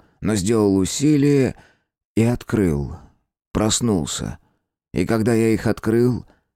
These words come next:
передо мной стоял он. Надо сказать, что я изрядно перепугался. Он сказал: «Одевайся, я покажу тебе одно важное место, с которым будет связана твоя жизнь».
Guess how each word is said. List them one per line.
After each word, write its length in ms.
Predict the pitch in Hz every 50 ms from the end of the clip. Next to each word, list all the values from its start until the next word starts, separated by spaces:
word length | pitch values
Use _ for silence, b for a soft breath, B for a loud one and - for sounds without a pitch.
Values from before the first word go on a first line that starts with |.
| _
передо 320 | - 101 104 117 107 110 107
мной 240 | 107 113 123 123 113
стоял 480 | - - 107 101 104 117 117 110 95
он. 300 | 85 76 69 64 53 - - - _ _ _ _ _ _ _ _ _
Надо 320 | - 98 117 131 123 120 120
сказать, 420 | - - - 113 113 127 147 135
что 180 | - - - 107
я 200 | 107 120 123 127
изрядно 460 | 107 - 113 120 127 117 110 123 110
перепугался. 840 | - 107 98 123 - 120 123 123 123 113 85 65 58 - - 76 B B B B B
Он 220 | - 104 233 247 226
сказал: 520 | - - 110 117 101 113 113 90 - -
«Одевайся, 880 | - 107 117 104 95 107 117 104 90 101 104 104 107 90 - - - 85
я 180 | 82 85 95 95
покажу 500 | - - 143 - - 98 90 92 117 113
тебе 280 | - - 120 - 117 117
одно 220 | 113 120 123 117
важное 460 | - 107 98 101 87 101 117 113 113
место, 440 | 117 127 120 101 - - - - B B B B B
с 100 | - -
которым 380 | - 117 - 117 104 104 104
будет 260 | 95 104 98 101 -
связана 540 | - - 92 104 98 98 92 113 110 110 101
твоя 320 | - 80 90 90 90 92 95
жизнь». 480 | 76 101 117 98 71 - - - -